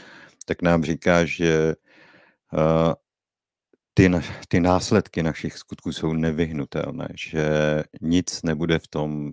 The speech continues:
v tom procesu toho tvoření, toho vesmíru, že nic nebude zapomenuto, že nic nebude doslova odpuštěno.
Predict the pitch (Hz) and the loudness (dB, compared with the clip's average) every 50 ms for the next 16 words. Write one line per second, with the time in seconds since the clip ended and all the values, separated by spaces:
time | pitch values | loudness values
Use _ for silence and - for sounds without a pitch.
0 | _ - - - 80 78 69 - 76 73 - - - 85 78 - - 73 73 73 | _ -16 -8 -8 -8 -8 -6 -6 -6 -6 -6 -6 -8 -8 -8 -8 -8 -6 -6 -6
1 | 71 - 76 73 71 69 69 73 71 71 71 71 71 69 71 71 71 _ _ _ | -6 -6 -8 -6 -6 -6 -6 -4 -4 -2 -2 -2 -4 -6 -6 -8 -12 _ _ _
2 | _ _ _ _ _ _ _ _ - 71 80 80 73 80 87 82 85 80 67 69 | _ _ _ _ _ _ _ _ -8 -4 -4 -4 -2 -2 -2 -2 -2 -4 -4 -4
3 | 69 69 73 71 76 76 - - - 82 82 85 87 76 73 73 76 - - 78 | -4 -4 -4 -2 -2 -2 -4 -4 -4 -2 -2 0 0 0 -2 -4 -4 -6 -6 -6
4 | 78 80 76 - - 80 76 73 76 76 73 - 80 69 - 80 76 73 69 69 | -6 -6 -6 -6 -6 -6 -6 -4 -4 -4 -4 -4 -6 -8 -6 -6 -4 -4 -4 -4
5 | 69 - - 71 67 67 65 71 73 73 73 71 73 73 73 73 - - - 78 | -6 -8 -10 -12 -10 -10 -10 -8 -6 -4 -2 -2 0 0 0 -2 -4 -4 -4 -6
6 | 80 - - - - 73 73 73 73 71 76 71 71 73 73 73 73 69 - - | -6 -6 -8 -12 -8 -4 -4 -4 -2 -2 -4 -2 0 0 0 0 -2 -6 -8 -6
7 | 76 73 73 53 - - _ - - - - - - 69 - | -4 -2 -2 -2 -4 -6 _ -12 -10 -10 -8 -6 -6 -4 -4